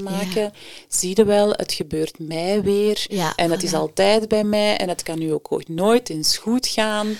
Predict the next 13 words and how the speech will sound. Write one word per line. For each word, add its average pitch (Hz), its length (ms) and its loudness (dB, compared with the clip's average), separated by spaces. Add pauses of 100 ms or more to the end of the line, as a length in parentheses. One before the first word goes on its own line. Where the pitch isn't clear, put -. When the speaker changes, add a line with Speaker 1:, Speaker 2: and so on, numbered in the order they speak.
(240)
Speaker 1:
Ja. 196 260 0 (320)
Speaker 2:
Als 185 160 0
uw 190 100 4
Speaker 1:
Want 175 140 4
Speaker 2:
hoofd 220 200 4
er 208 100 2
allerlei 185 520 2
extra 202 380 0
verhalen 170 480 -2
rond 170 400 -2
begint 233 300 -2
te 233 120 -4
vertellen, 240 540 -2